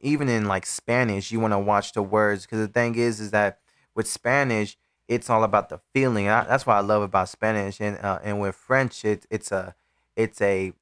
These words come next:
divine and masculine duality that goes with it. You know, Monsieur Table, like, or, um, uh, le, le, le, I think it's le table or le table. It's like male or male. I think, I think that's how it goes. I'm not sure.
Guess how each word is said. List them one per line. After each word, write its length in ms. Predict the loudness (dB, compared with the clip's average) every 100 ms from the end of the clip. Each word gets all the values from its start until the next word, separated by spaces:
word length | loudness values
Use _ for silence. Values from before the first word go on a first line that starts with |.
| -4
divine 640 | -2 2 2 4 2 0 -4
and 120 | -4
masculine 680 | 0 0 0 -4 -4 -2 -4
duality 680 | -2 2 2 2 0 -2 -2
that 200 | -2 0
goes 340 | 0 0 -4
with 340 | -2 -2 -2 -6
it. 160 | -10 -12 _ _
You 60 |
know, 160 | -2 0
Monsieur 460 | 0 -4 -2 0 0
Table, 600 | 2 2 2 2 -2 0
like, 380 | 2 2 0 -4
or, 320 | 0 0 0
um, 340 | -2 -4 -6 -14 _ _ _ _
uh, 220 | -4 -4 -8 _ -2
le, 260 | 2 2 -2 _
le, 220 | 0 2 2 _
le, 220 | 2 2 2
I 40 |
think 140 | -2 -2
it's 160 | -2
le 220 | 0 0 0
table 420 | 0 0 2 2
or 40 | 2
le 280 | 0 -4 -6
table. 400 | 0 0 2 -2
It's 160 | 0
like 200 | 0 0 -4
male 720 | -4 0 2 2 2 0 -2 -12 -10
or 320 | -6 -6 -6
male. 300 | -4 -2 -2
I 60 |
think, 200 | -2 0
I 80 | 0
think 140 | 2 0
that's 160 | 2
how 160 | 2 0
it 80 | 0
goes. 260 | -2 0
I'm 120 | -2
not 200 | 0 -4
sure. 380 | -4 -8 -6 -6